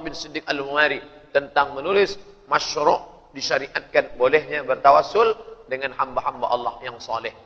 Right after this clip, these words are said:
Begitu juga dalam satu kitab berjudul Kitab Al-Mawsu'ah Al-Yusufiyah fi Adillatis Sufiyah. Maka di sana dikatakan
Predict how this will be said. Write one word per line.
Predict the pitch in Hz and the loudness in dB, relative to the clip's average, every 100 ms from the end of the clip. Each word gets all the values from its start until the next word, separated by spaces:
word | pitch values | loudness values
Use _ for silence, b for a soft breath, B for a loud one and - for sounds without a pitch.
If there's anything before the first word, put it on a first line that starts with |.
| _ _ - | _ _ 0
Begitu | 175 185 165 | 2 2 0
juga | 165 170 | 4 6
dalam | 156 156 - | 6 2 0
satu | 160 143 | -2 -2
kitab | 143 147 180 - - - - | -10 4 4 4 -2 -14 -12
berjudul | 139 147 135 151 151 143 127 - - - | -2 -2 -2 0 2 2 0 -6 -16 -8
Kitab | 151 147 143 - | 0 4 4 6
Al-Mawsu'ah | 151 147 143 143 135 214 208 160 160 - | 2 2 0 -2 -4 -6 0 0 0 0
Al-Yusufiyah | 156 143 151 - - 143 175 240 175 - - - | 0 0 -6 -8 -12 -12 -6 0 0 0 -20 -14
fi | 175 | -6
Adillatis | 156 147 156 139 160 156 143 - | -2 -2 -4 -2 -2 -2 -12 -14
Sufiyah. | 135 135 131 190 226 180 - - - | -12 -10 -10 -4 2 2 0 -18 -12
Maka | 127 131 | -10 -4
di | 143 | -4
sana | 113 139 131 | -4 -6 -4
dikatakan | 123 123 120 120 160 | 0 0 2 2 2